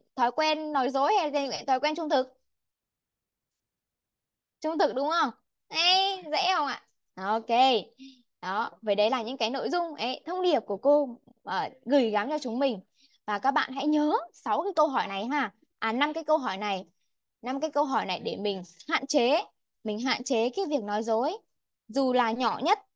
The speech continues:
nhưng mà làm sao? Cái sự dũng cảm của mình, dám nhận lỗi, dám thừa nhận, sự trung thực luôn luôn được tha thứ,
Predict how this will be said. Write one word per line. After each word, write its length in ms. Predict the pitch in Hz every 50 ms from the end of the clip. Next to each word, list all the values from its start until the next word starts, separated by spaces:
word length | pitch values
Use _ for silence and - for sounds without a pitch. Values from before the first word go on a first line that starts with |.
| _ _ _ -
nhưng 160 | 269 302 302
mà 80 | 285 247
làm 120 | 226 214
sao? 260 | - 285 277 277 277
Cái 140 | 269 - 220
sự 220 | - - 277 226
dũng 220 | 233 240 285 311 359
cảm 200 | 349 311 233 196
của 120 | 180 185 196
mình, 320 | 214 214 202 190 180 180
dám 340 | 180 196 196 196 208 254 330
nhận 180 | 349 320 - - _ -
lỗi, 360 | 220 247 226 - - 285 330 359 427 403 302 233 214
dám 260 | 202 196 208 247 285
thừa 200 | 311 311 254 226
nhận, 280 | 214 214 220 233 220 - - - - _ _ _ _
sự 260 | - - - 320 277 240
trung 240 | - - 330 320 320 285
thực 180 | 339 302 220 - - _ _ _ -
luôn 180 | - 247 285 294
luôn 280 | 302 294 302 294 285 254
được 160 | 233 202 - -
tha 160 | 247 262 262
thứ, 400 | 262 - 240 214 233 247 320 466